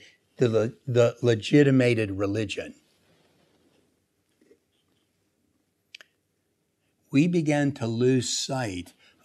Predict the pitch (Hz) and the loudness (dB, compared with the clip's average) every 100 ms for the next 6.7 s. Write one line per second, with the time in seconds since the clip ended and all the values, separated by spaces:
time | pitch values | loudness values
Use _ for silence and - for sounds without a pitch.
0 | - 101 104 95 101 - - 160 151 - | -14 -10 -10 -8 -6 -6 0 0 0 -6
1 | 92 87 92 92 92 101 139 - 85 78 | -6 -8 -8 -8 -8 0 0 0 -12 -10
2 | 82 - - - _ _ _ _ _ _ | -8 -8 -12 -20 _ _ _ _ _ _
3 | _ _ _ _ _ _ _ _ _ _ | _ _ _ _ _ _ _ _ _ _
4 | - 101 120 101 92 - 131 135 127 104 | -8 -4 -4 -4 -4 -2 0 2 2 -2
5 | - 110 110 107 104 104 95 87 87 - | -4 -6 -2 -2 -2 -6 -8 -10 -14 -12
6 | 104 101 87 - - - 120 | -10 -10 -10 -14 -18 -20 -20